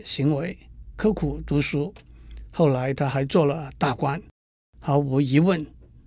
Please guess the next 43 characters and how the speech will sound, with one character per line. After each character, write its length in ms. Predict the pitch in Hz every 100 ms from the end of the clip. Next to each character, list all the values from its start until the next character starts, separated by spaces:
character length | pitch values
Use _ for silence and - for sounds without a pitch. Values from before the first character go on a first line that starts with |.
| - -
对 200 | 180 147
周 240 | 139 214 240
楚 240 | - 127
来 140 | 135
说， 340 | 135 - 156 - - - -
除 180 | - 151
三 240 | 151 165 160
害 240 | 185 185 - - - - -
当 160 | 175 165
然 160 | 147
是 140 | - 139
他 140 | 139
一 120 | 139
生 320 | 131 147 131 139
最 220 | - 147 -
开 200 | - 202
心 360 | 190 170 190 208 _ -
得 140 | 156
意 200 | 151 170
的 120 | 143 143
一 180 | 143 147
件 180 | 151
事， 220 | 135 - 175 - - - - - - -
尤 120 | 143
其 160 | 143
是 300 | 135 - 131
他 140 | 123 139
后 220 | 156 127
来 280 | 120 120 165 -
功 180 | - 156
成 200 | - 123 139
名 260 | 139 127 151
就， 240 | 208 - - _ - - - -
真 160 | 190
是 140 | 190 156
不 220 | 160 180
枉 200 | 131 175 -
活 260 | - 139
了 180 | 139 131
一 120 | 131
辈 200 | 160 170
子 160 | 123 -
了。 160 | -